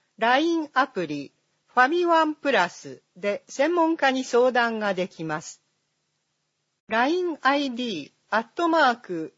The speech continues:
エフエーエムアイオーエヌイー、アットファミワン。キューアールコードがあります。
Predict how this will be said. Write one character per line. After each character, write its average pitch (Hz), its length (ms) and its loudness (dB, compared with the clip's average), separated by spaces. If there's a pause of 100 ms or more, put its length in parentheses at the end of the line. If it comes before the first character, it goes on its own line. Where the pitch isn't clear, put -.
エ 208 120 -4
フ 330 260 -4
エ 269 300 0
ー 185 60 -2
エ 196 60 0
ム 262 240 -2
ア 240 120 2
イ 175 280 -8
オ 277 280 2
ー - 80 -10
エ 240 120 0
ヌ 233 320 -2
イ 202 40 -14
ー、 180 280 -12 (320)
ア 202 100 2
ッ 214 60 -4 (200)
ト 262 260 2 (100)
フ 226 60 -4
ァ 214 80 2
ミ 202 240 -2
ワ 175 200 0
ン。 143 320 -6 (880)
キ - 160 -4
ュ 370 140 4
ー 349 160 4
ア - 20 2
ー 339 40 2
ル 330 120 -6
コ 302 220 0
ー 269 60 0
ド 170 140 2
が 151 220 -2
あ 175 80 -2
り 160 160 -6
ま 160 160 -4
す。 - 240 -20